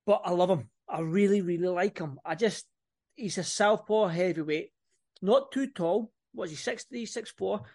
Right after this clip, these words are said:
And you can see by his frame, he's not filled out yet. He's still kind of a small frame for the heavyweight.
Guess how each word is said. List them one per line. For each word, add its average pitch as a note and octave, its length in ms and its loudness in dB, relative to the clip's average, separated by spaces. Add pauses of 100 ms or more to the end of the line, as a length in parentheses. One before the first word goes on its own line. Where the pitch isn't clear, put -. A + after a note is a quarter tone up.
(380)
And F#3+ 140 -2
you F3+ 60 -6
can G#3 80 -2
see D4 260 -2
by C4+ 200 0
his F3 140 -4
frame, B3 440 -4
he's D#3 200 -8
not F#3 200 -4
filled F#3+ 260 -2
out E3 180 -2
yet. E3 140 -4
He's D#3+ 120 -12
still C#4+ 400 -6 (200)
kind C4 220 -8
of G#3+ 80 -8
a G#3 60 -6
small A3+ 460 -2
frame A3+ 340 -6
for G3+ 120 -12
the F3 80 -2
heavyweight. G3 500 -2